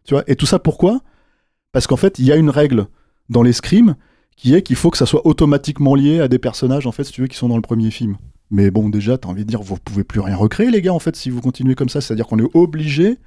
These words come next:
de parler de tout le temps les mêmes trois, quatre, cinq personnages, en fait, qui sont dans le, et, et,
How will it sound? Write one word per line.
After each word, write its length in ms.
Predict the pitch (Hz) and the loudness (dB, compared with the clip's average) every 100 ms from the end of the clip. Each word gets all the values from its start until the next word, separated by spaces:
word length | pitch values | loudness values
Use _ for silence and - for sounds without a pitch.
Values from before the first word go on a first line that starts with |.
| _ _ _ - | _ _ _ -2
de 100 | 117 | 0
parler 320 | - 113 165 | 2 2 2
de 100 | 127 | 0
tout 220 | - 170 | 0 -2
le 60 | 156 | 0
temps 180 | 165 | 2
les 120 | 175 131 | 2 4
mêmes 280 | 131 156 | 4 4
trois, 320 | 123 - 131 147 | 2 0 0 0
quatre, 240 | - 143 | -2 -2
cinq 240 | - 139 | 0 -2
personnages, 380 | - 131 139 165 | 0 -2 0 2
en 60 | 139 | 0
fait, 180 | 156 - | -2 -6
qui 100 | 135 | -6
sont 160 | 139 | -2
dans 160 | 135 127 | 0 2
le, 100 | 123 - - - | 2 -2 -20 -6
et, 340 | 127 127 - 123 | 0 0 2 2
et, 140 | 117 | 0